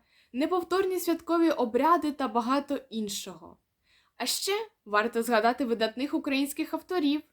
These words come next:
які писали для співгромадян, щоб утримати цінності нації.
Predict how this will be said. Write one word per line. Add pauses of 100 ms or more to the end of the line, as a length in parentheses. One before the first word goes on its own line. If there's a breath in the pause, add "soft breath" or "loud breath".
(100)
які
писали
для
співгромадян, (400 soft breath)
щоб
утримати
цінності
нації.